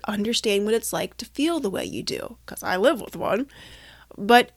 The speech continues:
you do need to calmly, most, you know, be most beneficial if this was before the teacher tire hits, explain to them what you go through when school starts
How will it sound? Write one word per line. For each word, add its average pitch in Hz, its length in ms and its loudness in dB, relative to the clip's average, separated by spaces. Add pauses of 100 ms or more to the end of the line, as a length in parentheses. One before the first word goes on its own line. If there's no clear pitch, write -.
(140)
you 254 320 4
do 320 300 10
need 247 280 4
to 202 400 6 (180)
calmly, 233 720 2 (1600)
most, 254 540 2 (580)
you 220 80 0
know, 196 220 2
be 240 140 -2
most 302 220 0
beneficial 262 540 2
if 220 60 0
this 226 140 4
was 214 120 2
before 220 420 4
the 214 100 2
teacher 226 300 0
tire 208 340 2
hits, 214 460 0 (640)
explain 247 1000 2 (320)
to 240 140 -2 (120)
them 190 420 0 (100)
what 220 320 4
you 294 220 6
go 269 300 6
through 202 400 0
when 208 220 0
school 240 340 0
starts - 640 -2